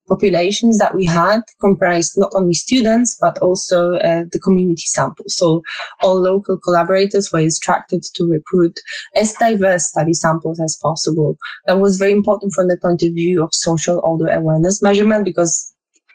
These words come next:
students, but you know that they are a very often a very uniform group that shares, um, similar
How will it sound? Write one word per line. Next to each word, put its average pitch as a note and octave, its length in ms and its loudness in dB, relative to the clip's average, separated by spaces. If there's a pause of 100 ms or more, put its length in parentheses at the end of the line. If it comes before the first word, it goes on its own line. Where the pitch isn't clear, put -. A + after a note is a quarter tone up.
(260)
students, A3 760 0 (340)
but E3 160 0
you F#3 120 0
know E3 280 2
that D3+ 240 -2 (480)
they F#3+ 180 4
are F3+ 340 0 (360)
a F3 100 2
very F#3+ 200 2
often F#3 360 0
a E3+ 60 2
very E3 200 0
uniform E3+ 640 2
group E3+ 220 -2
that E3 180 0
shares, D#3+ 720 0
um, D#3 340 2
similar D3+ 640 0